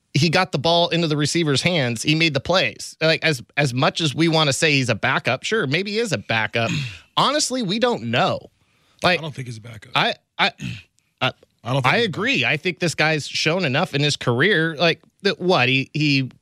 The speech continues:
Speaker 1: where, where else is he? He went to Arizona
Speaker 2: He's
Speaker 1: or
Speaker 2: had some unfortunate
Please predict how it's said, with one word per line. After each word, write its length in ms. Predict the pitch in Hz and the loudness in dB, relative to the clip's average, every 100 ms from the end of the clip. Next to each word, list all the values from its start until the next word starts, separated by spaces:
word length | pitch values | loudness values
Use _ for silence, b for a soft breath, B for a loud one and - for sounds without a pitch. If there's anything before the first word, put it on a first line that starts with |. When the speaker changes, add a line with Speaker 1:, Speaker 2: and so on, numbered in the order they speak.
| _ | _
Speaker 1:
where, 300 | - 143 170 151 | -2 2 2 2
where 140 | 160 | 2
else 200 | 147 - | 2 -2
is 100 | 120 | -4
he? 120 | 117 - | -4 -4
He 120 | 131 | -4
went 140 | 123 123 | -2 -2
to 100 | - | -2
Arizona 520 | 131 127 117 123 135 | -4 -4 -4 -4 -2
Speaker 2:
He's 140 | 131 117 | -2 -2
Speaker 1:
or 60 | |
Speaker 2:
had 120 | 165 | -4
some 140 | - 156 | -6 -8
unfortunate 640 | 151 - 160 - 156 139 | -8 -4 -2 0 -2 -4